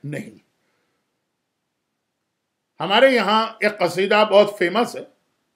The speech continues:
"बड़ी सखी है तू फातिमा।"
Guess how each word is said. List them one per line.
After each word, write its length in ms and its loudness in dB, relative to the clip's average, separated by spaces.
"बड़ी 280 0
सखी 440 -4
है 120 0
तू 200 -10
फातिमा।" 540 -16